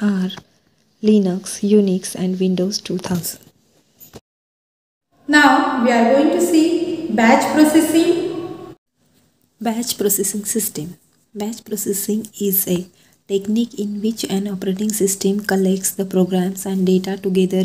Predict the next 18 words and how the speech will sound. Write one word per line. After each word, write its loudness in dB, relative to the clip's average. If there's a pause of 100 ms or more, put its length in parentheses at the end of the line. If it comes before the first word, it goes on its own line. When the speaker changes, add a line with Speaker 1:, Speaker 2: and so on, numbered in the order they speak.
Speaker 1:
in 2
a 0
batch 0 (220)
before 0 (140)
processing -2
starts. -8 (720)
An -6
operating -2
system -2
does -2
the 0
following 0 (140)
activities -4 (140)
related 0
to -6
batch -6
processing. -6 (540)
The -2